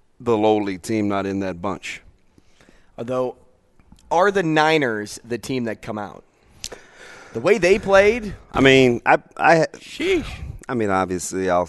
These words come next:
Speaker 1: I'll say yes, just because that's the, you know, I have the Bills and the Niners in the Super Bowl.
Speaker 2: They
Speaker 1: But
Speaker 2: looked insane.
Speaker 1: I don't feel great about,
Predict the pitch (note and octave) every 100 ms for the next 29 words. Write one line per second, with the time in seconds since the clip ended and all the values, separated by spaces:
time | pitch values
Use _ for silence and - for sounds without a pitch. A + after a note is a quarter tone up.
0 | - F#2+ G2+ - G#2 F#2 F2 G2 F2 -
1 | F2+ - F2 F2 D2+ F2 - - E2 _
2 | - F#2+ F2 F2 F2+ D#2+ E2 D#2 F#2+ F2
3 | F2 E2+ F2 F2 E2+ E2 E2 - G2 F2
4 | D#2 D#2 F2+ F2 - _ _ G#2+ G2 G#2+
5 | - - G#2 E2+ C2 - A3 A3 - D3+
6 | C3+ F2+ G#2+ D#3 G#2 F#2+ F#2 F2+ -